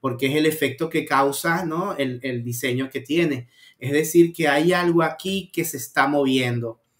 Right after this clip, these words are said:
Y bueno, eso me, me gustó bastante. Así que bueno, lo felicito por este nuevo,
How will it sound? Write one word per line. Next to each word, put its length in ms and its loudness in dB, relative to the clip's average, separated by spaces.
Y 120 4
bueno, 380 6
eso 720 0
me, 220 -4
me 140 -2
gustó 260 -4
bastante. 760 -2
Así 280 -4
que 120 -4
bueno, 360 2
lo 120 -2
felicito 720 -2
por 220 -2
este 320 -2
nuevo, 720 -2